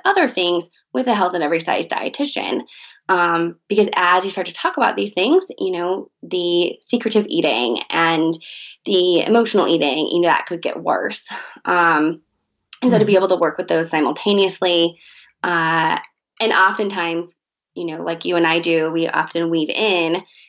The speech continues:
Speaker 1: that feeding component too, because it's so relevant to the conversation, clearly, because again, she's kind of deducing this down to, like, I'm a fra-, fraudulent mom.
Speaker 2: Hmm.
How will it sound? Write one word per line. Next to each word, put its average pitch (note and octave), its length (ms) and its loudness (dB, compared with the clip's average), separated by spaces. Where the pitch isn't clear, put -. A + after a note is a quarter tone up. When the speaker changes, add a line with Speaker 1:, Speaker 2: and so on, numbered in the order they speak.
Speaker 1:
that F#3+ 340 0
feeding F3+ 320 -6
component E3+ 560 -12
too, - 560 -6
because G3+ 300 -8
it's - 180 -8
so E3 360 0
relevant C3+ 480 -2
to G#3 100 -8
the E3 100 0
conversation, E3 960 -2
clearly, D#3+ 560 2
because E3+ 400 -2
again, D#3 320 0
she's - 160 -12
kind E3 160 -6
of D3+ 60 -6
deducing D#3 400 -2
this C#3+ 160 -2
down D3+ 240 0
to, - 100 -4
like, - 220 -4
I'm D3+ 100 0
a D3 80 -2
fra-, D#3+ 240 -2
fraudulent E3+ 460 0
mom. C#3+ 460 -4
Speaker 2:
Hmm. G3 400 4